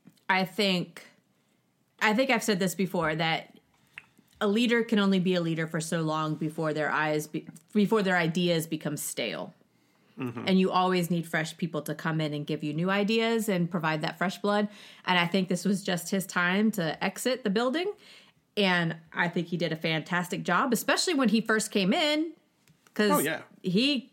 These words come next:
Speaker 1: picked up a show that was in so much turmoil and he brought it around and made it an amazing thing. But, um, Angela Kang is like that little blessing in disguise that we never knew we wanted or needed.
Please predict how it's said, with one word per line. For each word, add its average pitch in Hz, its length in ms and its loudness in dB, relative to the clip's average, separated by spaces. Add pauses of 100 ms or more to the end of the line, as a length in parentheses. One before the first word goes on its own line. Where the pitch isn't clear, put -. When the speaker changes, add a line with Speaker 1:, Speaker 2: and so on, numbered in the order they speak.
Speaker 1:
picked 262 240 -2
up 226 180 0
a 180 100 2
show 240 380 2
that 185 180 2
was 165 220 0
in 175 160 2
so 240 180 0
much 202 280 0
turmoil 175 460 0
and 165 120 -2
he 160 80 -2
brought 185 320 0
it 220 80 0
around 180 380 2
and 170 100 0
made 165 160 0
it 170 60 0
an 160 80 0
amazing 180 480 2
thing. 170 260 0 (600)
But, 214 320 4
um, 185 240 4
Angela 226 400 4
Kang 220 540 2
is 214 200 0
like 185 220 0
that 196 180 0
little 196 200 2
blessing 190 440 2
in 190 100 4
disguise 180 580 0
that - 120 -2
we 165 80 0
never 196 240 2
knew 202 160 4
we 202 100 2
wanted 214 300 2 (300)
or 180 100 2
needed. 277 280 2